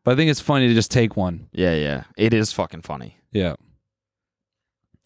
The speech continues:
Speaker 1: 'Cause it's such an asinine thing. It's one of those things where the janitor walks up and goes,
Speaker 2: "Again?"
Speaker 1: "Now I gotta fucking order it."
Speaker 2: Yeah.
Speaker 1: You know, or what if it's, um,
Speaker 2: These things come all the way from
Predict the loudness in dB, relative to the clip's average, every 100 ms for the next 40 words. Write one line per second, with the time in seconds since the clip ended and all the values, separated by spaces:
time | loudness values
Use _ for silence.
0 | _ -2 2 2 2 0 0 0 2 0
1 | 2 2 2 2 0 0 0 0 2 2
2 | 2 0 0 0 2 2 2 0 -2 0
3 | 0 0 0 0 0 -2 -2 0 2 2
4 | -2 _ _ -20 _ _ _ _ _ _
5 | _ _ -16 -16 _ _ _ _ _ _
6 | -6 -2 2 2 2 0 -6 _ -10 -4
7 | 0 0 0 0 0 0 0 2 4 6
8 | 6 6 2 -2 -10 -8 -6 -10 -16 _
9 | _ _ _ _ _ _ _ _ _ _
10 | -6 -4 -4 -4 2 2 4 0 0 0
11 | 2 -2 0 2 2 2 0 -2 0 2
12 | 4 4 4 2 -2 -2 -8